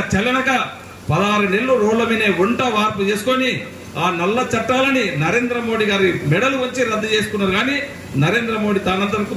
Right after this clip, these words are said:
మాత్రం తను రద్దు చేసుకోలేడు. ఈ విషయాన్ని కూడా మన రైతాంగానికి ఖచ్చితంగా మన గ్రామాల్లో చెప్పవలసినటువంటి బాధ్యత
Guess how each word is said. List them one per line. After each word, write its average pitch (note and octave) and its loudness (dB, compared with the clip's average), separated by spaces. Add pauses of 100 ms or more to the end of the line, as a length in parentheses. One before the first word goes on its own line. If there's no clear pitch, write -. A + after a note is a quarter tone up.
మాత్రం G3 0
తను E3+ 0
రద్దు D#3+ 0
చేసుకోలేడు. F#3+ 2 (560)
ఈ A3+ 4 (180)
విషయాన్ని B3+ 2
కూడా C#4 4 (540)
మన F3+ 4 (140)
రైతాంగానికి C4 2
ఖచ్చితంగా G#3+ -2
మన G#3 2
గ్రామాల్లో G3+ 2 (540)
చెప్పవలసినటువంటి G#3+ 2 (140)
బాధ్యత B3 0